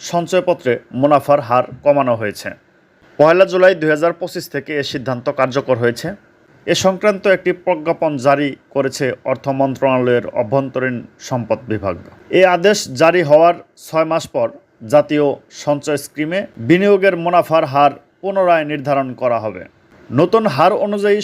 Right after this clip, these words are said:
সঞ্চয়পত্রের সর্বোচ্চ সুদ হার হবে এগারো দশমিক আটানব্বই শতাংশ এবং সর্বনিম্ন সুদ হার হবে নয় দশমিক বাহাত্তর শতাংশ। তবে বিনিয়োগকারী ইস্যুকালীন সময়ে বিদ্যমান মুনাফার হার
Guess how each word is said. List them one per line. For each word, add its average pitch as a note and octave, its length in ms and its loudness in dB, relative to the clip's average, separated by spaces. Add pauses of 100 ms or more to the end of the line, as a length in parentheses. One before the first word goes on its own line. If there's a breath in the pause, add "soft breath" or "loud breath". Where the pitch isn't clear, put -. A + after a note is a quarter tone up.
সঞ্চয়পত্রের F#3 680 -6
সর্বোচ্চ F3 400 -4 (460)
সুদ D#3+ 300 0
হার E3+ 160 2 (500)
হবে C#3+ 220 2 (380)
এগারো D#3+ 240 2 (160)
দশমিক D#3 400 -4 (460)
আটানব্বই D3 480 0
শতাংশ D3+ 280 -4 (360)
এবং C#3+ 140 2 (320)
সর্বনিম্ন D#3 500 -4 (280)
সুদ D3 220 -4
হার C#3+ 220 4
হবে C3+ 200 0 (360)
নয় D3 240 6
দশমিক C3+ 380 -4 (200)
বাহাত্তর B2+ 440 -6
শতাংশ। A2 340 -8 (400)
তবে F3+ 180 6 (480)
বিনিয়োগকারী G#3 560 2 (360)
ইস্যুকালীন A3 500 -4 (160)
সময়ে F#3 300 2 (420)
বিদ্যমান F#3 460 0 (140)
মুনাফার E3 480 2
হার C3+ 180 4